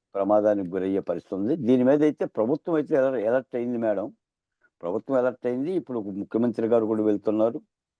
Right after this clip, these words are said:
దీనిలో ఇంకేదన్నా తప్పులు గిప్పులు జరిగినా కూడా,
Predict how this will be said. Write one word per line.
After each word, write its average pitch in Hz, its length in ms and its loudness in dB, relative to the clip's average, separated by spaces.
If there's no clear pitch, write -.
దీనిలో 98 360 -2
ఇంకేదన్నా 117 600 -2
తప్పులు 110 540 -6
గిప్పులు 117 380 -4
జరిగినా 104 420 2
కూడా, 107 300 0